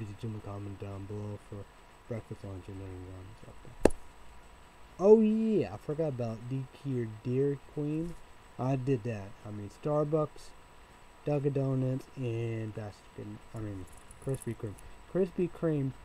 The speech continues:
get hot and fresh donuts, then opens up, and then you know we do. For graduations and nurses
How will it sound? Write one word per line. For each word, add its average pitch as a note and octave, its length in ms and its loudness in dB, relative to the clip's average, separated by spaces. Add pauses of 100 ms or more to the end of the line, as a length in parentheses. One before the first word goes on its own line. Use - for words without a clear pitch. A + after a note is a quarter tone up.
(160)
get B2 100 -4
hot C3+ 260 0
and C#3 100 -4
fresh C#3 400 -4
donuts, A#2+ 360 -2
then A#2 160 0
opens A2 400 -6
up, G#2+ 180 -8
and A2 100 -8
then G#2+ 120 -6
you A2 140 -6
know G#2+ 140 -6
we A#2 60 -6 (140)
do. C#3+ 80 8 (2250)
For C3 480 4 (260)
graduations E3 960 2
and A2+ 420 -4 (380)
nurses F3 760 2